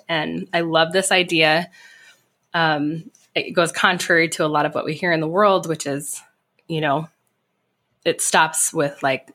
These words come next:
"Love you just as you are, period," you know? And this idea of that love, that it does love you exactly as you are. He s-,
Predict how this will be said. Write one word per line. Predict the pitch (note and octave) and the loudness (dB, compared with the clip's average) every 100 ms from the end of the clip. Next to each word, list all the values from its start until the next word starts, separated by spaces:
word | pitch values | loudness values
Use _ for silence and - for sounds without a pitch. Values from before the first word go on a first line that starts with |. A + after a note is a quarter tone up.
| - | -4
"Love | E3 D#3+ | 0 0
you | D#3+ D3+ D3+ D#3+ | 0 -2 -2 -6
just | D3+ - | -8 -6
as | C3+ | -6
you | C#3 | -4
are, | F2+ - - _ - B3 _ | -6 -6 -12 _ -20 -20 _
period," | - C#3 - - | -6 -6 -6 -12
you | A#3+ E3+ | -4 -2
know? | D3+ E3+ - - - - - - | 0 -4 -10 -20 -20 -20 -20 -4
And | F3 F3 D#3+ D#3+ D#3 | 0 2 2 0 -2
this | E3 D#3+ D#3+ | -2 -2 0
idea | D#3 D#3+ D#3+ D#3 E3 D#3+ - - | 0 2 2 4 0 -6 -12 -2
of | E3 D#3 D#3 D#3+ - _ _ _ _ _ _ _ _ _ | 0 0 -2 -12 -20 _ _ _ _ _ _ _ _ _
that | F#3+ - | -2 0
love, | E3+ F3 F3+ F3+ E3+ E3 D#3+ F3+ - _ _ _ _ _ _ F#3+ - _ _ _ _ _ F3 | -4 0 4 6 4 2 -4 -14 -20 _ _ _ _ _ _ -16 -16 _ _ _ _ _ -8
that | E3 | -4
it | D#3 D#3 | -2 0
does | G3+ B3 A#3 | 2 2 2
love | E3 D#3+ | 0 0
you | D#3 | -4
exactly | D3+ - D#3 - C#3+ | -2 -2 -2 -4 -6
as | D3 | -6
you | D3+ C#3 | -4 -2
are. | D#3 | -2
He | F3 | -4
s-, | - | -10